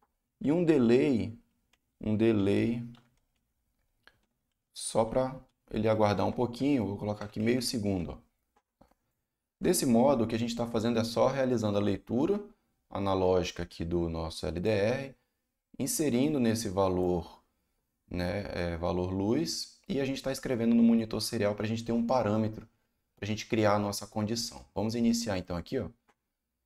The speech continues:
Iniciou a simulação. Posso fechar essa caixinha. Eu vou abrir o monitor serial. Percebo que ele tá pegando ali, ó, cinquenta e quatro. Vou clicar aqui no meu sensor L D R, olha só.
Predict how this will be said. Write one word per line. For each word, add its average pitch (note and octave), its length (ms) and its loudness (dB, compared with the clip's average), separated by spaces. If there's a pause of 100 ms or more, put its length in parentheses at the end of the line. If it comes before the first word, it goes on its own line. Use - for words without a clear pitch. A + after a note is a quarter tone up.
(200)
Iniciou F2+ 420 -4
a E2+ 40 -4
simulação. A#2 840 -2 (1160)
Posso - 220 -10
fechar F2 220 -8
essa - 140 -10
caixinha. G#2 400 -4
Eu A#2 60 -2
vou A#2+ 100 4
abrir A2+ 220 6
o A2 40 2
monitor F#2+ 440 -2
serial. A2 640 0 (680)
Percebo B2 340 -2
que C#3 80 -2
ele C3+ 60 -2
tá C3+ 140 2
pegando A2+ 480 2
ali, G#2 220 2
ó, F#2+ 140 2
cinquenta A2 440 -6
e C3 60 -4
quatro. - 460 -2 (1040)
Vou F#2 180 -2
clicar F2+ 640 -4 (880)
aqui - 220 -8
no F2 100 -2
meu E2 140 -4
sensor E2 540 -6
L D#2+ 120 -4
D F#2+ 80 0
R, A2+ 300 2
olha D#2 240 -4
só. - 260 -14